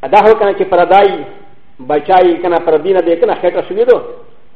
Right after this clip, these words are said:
و هغه کنه په دې ورځ چې دا تو زیای دا تو نه شوه، دا سبوت به میراث نه وري، و دا یې پلور ده. آیا دا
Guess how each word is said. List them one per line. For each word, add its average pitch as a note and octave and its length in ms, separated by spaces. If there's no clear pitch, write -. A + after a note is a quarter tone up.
و - 60
هغه F3+ 300
کنه F#3 140
په E3 120
دې F3+ 140
ورځ F3+ 220
چې F3+ 60
دا E3+ 100
تو E3+ 300
زیای D#3 220
دا D3+ 180
تو E3 140
نه D#3+ 200
شوه، C#3+ 180
دا C#3 180
سبوت D3+ 260
به C3+ 120
میراث C3+ 360
نه C#3 100
وري، C3+ 220
و A#2+ 80
دا C3+ 100
یې C#3 80
پلور D3 300
ده. D3 320
آیا B2+ 200
دا D3 120